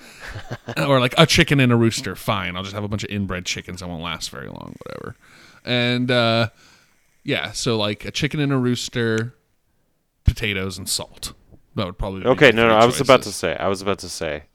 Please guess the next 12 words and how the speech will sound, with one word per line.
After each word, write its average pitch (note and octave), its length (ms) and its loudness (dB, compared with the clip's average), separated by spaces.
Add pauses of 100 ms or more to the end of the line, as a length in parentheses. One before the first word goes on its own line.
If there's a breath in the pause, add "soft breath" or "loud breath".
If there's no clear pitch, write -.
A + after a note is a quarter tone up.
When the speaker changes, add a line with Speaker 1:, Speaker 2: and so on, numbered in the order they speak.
(440)
Speaker 2:
let's B2+ 340 0
leave B2 220 -2
the G2+ 120 -4
spices F2+ 680 -4
as E2 380 -6
you F2+ 100 -14
can F2 180 -10
have D#2 200 -8
all D2+ 220 -6
of C2 80 -18
those. - 460 -16
Speaker 1:
Oh, B2 360 4